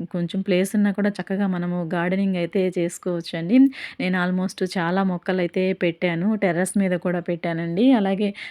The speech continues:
బ్యాక్ సైడ్ కూడా కొంచెం ప్లేస్ ఉంటే అక్కడ కూడా కొన్ని మొక్కలను అయితే పెట్టాను. మీకు ఇంట్రెస్ట్ ఉంటే ఒకసారి గార్డెనింగ్ మీకు ఇష్టమైనట్లయితే ఒకసారి మన ఛానల్లోనికి వెళ్ళి వీడియోస్ మీరు సెర్చ్ చేయండి. వీడియోస్ చూసి మీకు కనుక నచ్చితే లైక్ చేసి మన ఛానల్ని సబ్స్క్రైబ్ చేసుకుని ఫాలో అవుతుండండి. అలాగే గార్డెన్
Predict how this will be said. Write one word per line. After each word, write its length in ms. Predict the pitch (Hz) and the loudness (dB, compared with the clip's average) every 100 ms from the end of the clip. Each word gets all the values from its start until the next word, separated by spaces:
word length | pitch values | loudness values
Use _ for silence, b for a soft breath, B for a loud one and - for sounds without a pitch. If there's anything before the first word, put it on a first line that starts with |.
| B | B
బ్యాక్ 240 | 185 196 - | 0 0 2
సైడ్ 200 | 202 175 | 0 2
కూడా 140 | 190 | 0
కొంచెం 360 | 190 185 185 180 | 0 -2 -2 -2
ప్లేస్ 400 | 185 175 180 190 | 0 0 0 -4
ఉంటే 200 | 180 208 | 0 -2
అక్కడ 220 | 190 170 | 0 -2
కూడా 160 | 180 | -4
కొన్ని 260 | 175 180 170 | -2 -4 -2
మొక్కలను 380 | 165 156 175 180 | -6 -6 -6 -4
అయితే 200 | 175 180 | -4 -4
పెట్టాను. 480 | 175 170 170 175 226 | -4 -6 -4 0 2
మీకు 240 | 214 185 | 2 0
ఇంట్రెస్ట్ 400 | 170 202 202 - - B B B - | -4 -2 -4 -2 -2 B B B -4
ఉంటే 220 | 180 202 | 2 2
ఒకసారి 460 | 185 185 180 185 175 | 0 -2 0 0 2
గార్డెనింగ్ 440 | 185 180 190 196 | 2 2 2 0
మీకు 160 | 175 170 | 0 -4
ఇష్టమైనట్లయితే 540 | - 196 180 202 180 | -2 -2 -2 -2 -4
ఒకసారి 440 | 165 - 170 175 - | -4 -2 -2 -2 -2
మన 140 | 175 | -6
ఛానల్లోనికి 640 | 160 175 175 185 165 160 | -4 -4 -2 -2 -4 -6
వెళ్ళి 180 | 175 175 | -6 -4
వీడియోస్ 420 | 165 175 175 - | -4 -4 -4 -4
మీరు 220 | 170 165 | -6 -4
సెర్చ్ 320 | 165 180 - 185 | -6 -8 -4 -4
చేయండి. 260 | 180 208 | -2 -2
వీడియోస్ 440 | 240 175 190 - 170 | 0 0 -4 -4 -6
చూసి 280 | 170 247 254 B B - | -2 -4 -4 B B -8
మీకు 140 | 165 | -4
కనుక 200 | 175 185 | -2 -2
నచ్చితే 360 | 180 165 - 185 | -4 -6 -4 -2
లైక్ 300 | 165 160 170 | -2 -2 -6
చేసి 220 | 170 240 | -4 0
మన 140 | 226 | 0
ఛానల్ని 380 | 185 170 160 185 | 0 -4 -4 -4
సబ్స్క్రైబ్ 520 | 190 165 - 170 165 | -4 -6 -2 -2 -2
చేసుకుని 340 | 165 - 170 175 | -6 -4 -4 -4
ఫాలో 320 | 165 151 156 | -4 -4 -4
అవుతుండండి. 640 | 160 160 160 160 220 370 B B B | -4 -6 -6 -2 0 -2 B B B
అలాగే 260 | 180 196 226 | -2 2 2
గార్డెన్ 500 | 190 180 170 202 | 2 0 2 4